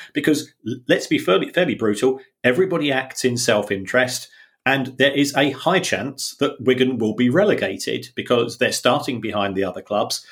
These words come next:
and effectively they are unable to recruit players for twenty-three twenty-four. Because if I was an agent, or even indeed, uh, if I was the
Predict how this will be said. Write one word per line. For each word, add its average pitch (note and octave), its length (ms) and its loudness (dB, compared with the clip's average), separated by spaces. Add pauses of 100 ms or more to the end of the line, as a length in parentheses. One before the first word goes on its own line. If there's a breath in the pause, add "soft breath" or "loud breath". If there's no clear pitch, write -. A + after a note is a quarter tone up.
(300 loud breath)
and B2+ 240 0
effectively A#2+ 720 -2
they G#2 160 2
are G#2 240 0
unable B2 600 0
to - 180 -6
recruit C#3 640 0
players - 600 -6 (180)
for - 140 -10
twenty-three - 680 -4
twenty-four. B2 760 0 (300 loud breath)
Because B2+ 560 0
if A#2 100 0
I D#3+ 140 4
was G#2+ 180 -2
an G#2 160 -4
agent, B2 460 2
or C3 120 4
even B2 120 2
indeed, G#2 420 -2
uh, A2 120 2
if G#2+ 180 -4
I G#2 80 4
was F#2+ 200 -4
the - 120 -10